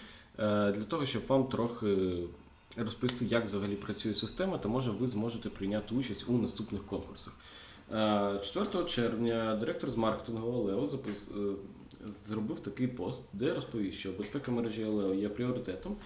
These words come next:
і коли вони вже наближаються до основної мережі, то, ну, до майнету, то забезпечення міцності і надійності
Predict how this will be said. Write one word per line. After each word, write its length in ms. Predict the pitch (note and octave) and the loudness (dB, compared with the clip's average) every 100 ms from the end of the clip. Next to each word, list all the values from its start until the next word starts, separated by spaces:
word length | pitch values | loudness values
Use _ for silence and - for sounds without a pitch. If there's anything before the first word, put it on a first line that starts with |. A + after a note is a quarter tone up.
| - - - | -14 -6 0
і 100 | B2+ | 6
коли 200 | C#3 C#3 | 8 10
вони 220 | C3+ C#3 | 10 8
вже 140 | A#2 | 6
наближаються 520 | A2+ A2+ A2 A#2 A#2 | 0 -2 2 2 2
до 60 | A2+ | -2
основної 300 | A#2 B2 B2 | 0 2 2
мережі, 580 | B2 C3+ C3+ E3+ A#3+ B3 - | 2 2 0 -2 -2 -2 0
то, 520 | C3+ D#3 D3+ B2+ A#2 | 2 4 4 4 4
ну, 140 | C3+ G#2+ | 4 4
до 120 | G#2 | 2
майнету, 440 | A2+ C#3+ G#3 - C3 | 0 0 -2 -4 -4
то 120 | C3 | -2
забезпечення 600 | B2 A2 - A#2 - G#2+ | 0 -2 0 -2 2 0
міцності 420 | E3+ C#3+ B2+ G#2+ | 0 -2 -2 0
і 20 | |
надійності 720 | G#2 G#2+ F3+ F3+ D#3 - C3+ | 0 2 2 0 0 -2 -2